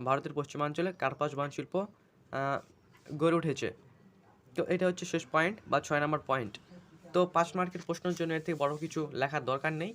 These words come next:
তোমরা এইটুকুই লিখলে যথেষ্ট। এটি টেক্সট বই থেকে নেওয়া হয়েছে, প্রান্তিকের টেক্সট বই। আহ, তো তোমরা দেখতে, দেখে নিতে পারো সেই বইটা, বা এখান থেকেও লিখে নিতে পারো।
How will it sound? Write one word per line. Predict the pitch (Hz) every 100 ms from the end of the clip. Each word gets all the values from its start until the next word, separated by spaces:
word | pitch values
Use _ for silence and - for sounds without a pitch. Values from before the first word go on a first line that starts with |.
| -
তোমরা | 156 147
এইটুকুই | 147 143 151
লিখলে | 143 139
যথেষ্ট। | 135 139 151 202 208 - - _
এটি | 139
টেক্সট | 147 160 160
বই | 156 156
থেকে | - 151
নেওয়া | 143 135
হয়েছে, | 143 180
প্রান্তিকের | 143 135 139 143
টেক্সট | - 135 131
বই। | 151 220
আহ, | - - - - 143 147 143 143
তো | 151
তোমরা | 151 151
দেখতে, | 147 151 147
দেখে | 147 156
নিতে | 165
পারো | 156 170
সেই | -
বইটা, | 139 139 - 175
বা | 147
এখান | 160 151
থেকেও | 151 147
লিখে | 147
নিতে | 147 143
পারো। | 139 190